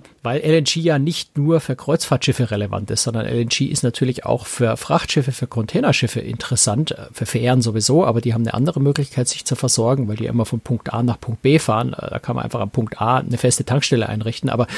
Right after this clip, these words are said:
äh, es ist ja auch in der Frachtschifffahrt, äh, ist L N G ein ganz, ganz relevantes Thema, äh, und da ist eine große Dynamik in dem Markt drin.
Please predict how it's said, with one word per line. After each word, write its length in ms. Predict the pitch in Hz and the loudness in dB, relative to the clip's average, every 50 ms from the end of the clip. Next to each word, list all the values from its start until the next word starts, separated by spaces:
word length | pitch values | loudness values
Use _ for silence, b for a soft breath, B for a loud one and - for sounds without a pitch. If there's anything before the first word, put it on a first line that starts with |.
| B B B B B B | B B B B B B
äh, 140 | - 131 131 B B B B | -2 -2 -2 B B B B
es 140 | - 139 143 | -4 -2 0
ist 80 | 143 | 2
ja 100 | 139 - | 2 2
auch 60 | 127 - | 2 2
in 80 | 139 | 2
der 80 | 131 - | 2 2
Frachtschifffahrt, 640 | - 208 240 - - - - 156 - 139 123 120 B B B B B B B - | 0 0 -2 0 0 0 0 0 0 0 -2 -4 B B B B B B B -8
äh, 120 | - - - - _ _ | -6 -6 -6 -8 _ _
ist 220 | 170 - - - _ - - | -2 -2 -2 -2 _ -2 0
L 140 | 151 139 | 2 2
N 120 | 135 117 110 | 2 2 0
G 280 | - - 143 151 - | 0 -2 -2 -2 -2
ein 160 | - 123 120 123 | -4 -6 -8 -4
ganz, 300 | - 120 120 160 - - | -4 -4 -2 0 0 0
ganz 280 | - 127 127 - - | 0 -2 -2 -4 -6
relevantes 680 | 127 117 117 123 117 101 101 107 120 - 117 - - - | -4 -4 -2 -2 -2 -2 -4 -6 -4 -4 -4 -6 -6 -4
Thema, 460 | - - 190 240 156 95 - 156 151 B B B B B B B - - | -4 -2 -2 -2 -2 -2 -4 -4 -6 B B B B B B B -10 -4
äh, 200 | 151 139 139 139 B B B _ _ | 0 0 0 0 B B B _ _
und 160 | 147 131 135 | -6 -4 -2
da 40 | 139 | -2
ist 100 | 135 170 | -2 -2
eine 80 | 147 | -2
große 360 | - 131 123 180 202 - 196 | -2 0 2 2 4 4 4
Dynamik 540 | 156 156 143 135 135 175 220 214 - - - | 4 4 4 4 4 4 4 4 2 2 0
in 100 | 151 135 | 2 2
dem 140 | 131 120 110 | 2 2 0
Markt 340 | 104 98 98 101 - - - _ | -2 -4 -4 -6 -8 -10 -14 _
drin. 300 | - 135 156 175 143 92 | -4 0 2 2 2 0